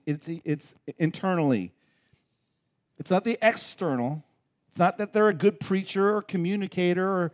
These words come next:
or they have three ways to success. It's that internally they love Jesus, and you can see that 'cause they're a person of patience. They're a person of kindness.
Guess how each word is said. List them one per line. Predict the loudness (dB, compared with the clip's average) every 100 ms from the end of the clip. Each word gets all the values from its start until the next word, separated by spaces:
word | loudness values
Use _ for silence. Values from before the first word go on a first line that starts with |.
| _ _ -2
or | 2
they | 4
have | 4 4
three | 0 -2 2
ways | 2 2 -2
to | -10
success. | -12 -12 -4 2 2 2 -6 -20 _ _ _ _ 0
It's | 4
that | 4 2
internally | 2 4 2 0 -2 0 0 4
they | 4
love | 2 2 4 4 2
Jesus, | -8 -10 -10 -10
and | -10
you |
can | -10
see | -10 -2
that | -2 -2
'cause | -4
they're | -8
a | -8
person | -4 -6 -4 -6
of | -6 -8
patience. | -10 -8 -8 -8 -12 -14 _ _ _ _ _ _ _
They're | -4
a | -2
person | -2 -4 -6
of | -12
kindness. | -10 -2 0 0 -2 -6 -10 -20